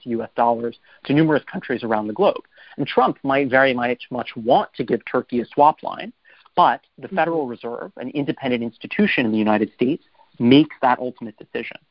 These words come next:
Speaker 1: A second, of course, key bilateral issue is the extradition of Fethullah Gulen,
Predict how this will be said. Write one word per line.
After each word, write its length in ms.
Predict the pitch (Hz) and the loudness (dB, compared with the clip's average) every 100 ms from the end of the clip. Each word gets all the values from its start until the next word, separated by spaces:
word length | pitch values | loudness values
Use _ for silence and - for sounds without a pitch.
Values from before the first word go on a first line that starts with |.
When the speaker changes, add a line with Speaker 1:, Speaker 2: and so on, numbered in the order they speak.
| _ _ - | _ _ -16
Speaker 1:
A 80 | 135 | -2
second, 260 | 220 214 139 | -2 0 -2
of 100 | - | -2
course, 280 | - 127 - - | 0 0 0 -6
key 200 | - 170 | -4 2
bilateral 580 | 131 120 117 113 117 113 | 4 4 4 2 -6 -12
issue 380 | 107 - 117 - | -14 -14 -12 -10
is 400 | 127 117 113 107 107 - | -6 -4 -4 -8 -12 -8
the 140 | - | -8
extradition 560 | - - 123 123 - 110 | -8 -8 -4 -4 -6 -8
of 120 | - | -10
Fethullah 320 | 123 123 113 | -4 -2 0
Gulen, 380 | 110 110 123 131 | 0 2 0 -2